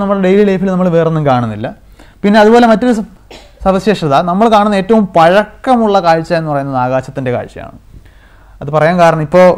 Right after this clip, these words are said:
എൻ്റെ കാര്യം പറഞ്ഞാൽ, ഇപ്പോൾ ഞാൻ എൻ്റെ അപ്പൂപ്പനെ കണ്ടിട്ടുണ്ട്. അപ്പൂപ്പൻ ഉപയോഗിച്ച ഡ്രസ്സോ ഒക്കെ കണ്ടിട്ടുണ്ടാവണം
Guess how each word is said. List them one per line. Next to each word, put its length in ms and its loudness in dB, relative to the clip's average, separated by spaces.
എൻ്റെ 220 0
കാര്യം 200 0
പറഞ്ഞാൽ, 240 -2
ഇപ്പോൾ 160 0
ഞാൻ 160 -2
എൻ്റെ 200 0
അപ്പൂപ്പനെ 320 -4
കണ്ടിട്ടുണ്ട്. 420 -6
അപ്പൂപ്പൻ 320 -10
ഉപയോഗിച്ച 420 -6
ഡ്രസ്സോ 340 -6
ഒക്കെ 180 -18
കണ്ടിട്ടുണ്ടാവണം 640 -6